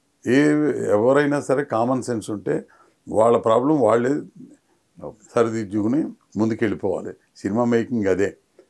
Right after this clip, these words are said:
Speaker 1: ఇన్ని సినిమాలు రావడానికి ఎన్ని ప్రాబ్లమ్స్ ఉంటే ఇన్ని సినిమాలు వస్తాయండి? ఏమీ లేకపోబట్టే కదా
Speaker 2: ఆ.
Speaker 1: మంచి సినిమాలన్నీ వచ్చినాయి. అంటే ప్రాబ్లం లేకుండా ప్రొడ్యూసరు, ప్రాబ్లం లేకుండా టెక్నీషియన్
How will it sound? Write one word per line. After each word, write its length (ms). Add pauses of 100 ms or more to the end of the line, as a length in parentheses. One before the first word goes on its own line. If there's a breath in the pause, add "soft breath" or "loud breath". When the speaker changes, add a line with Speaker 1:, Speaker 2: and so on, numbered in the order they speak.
(180)
Speaker 1:
ఇన్ని 180
సినిమాలు 380
రావడానికి 560
ఎన్ని 120
ప్రాబ్లమ్స్ 500
ఉంటే 200
ఇన్ని 160
సినిమాలు 280
వస్తాయండి? 420 (340 soft breath)
ఏమీ 140
లేకపోబట్టే 720
కదా 200 (420)
Speaker 2:
ఆ. 100 (120)
Speaker 1:
మంచి 240
సినిమాలన్నీ 460
వచ్చినాయి. 380 (500 soft breath)
అంటే 180
ప్రాబ్లం 480
లేకుండా 380
ప్రొడ్యూసరు, 560
ప్రాబ్లం 440
లేకుండా 340
టెక్నీషియన్ 680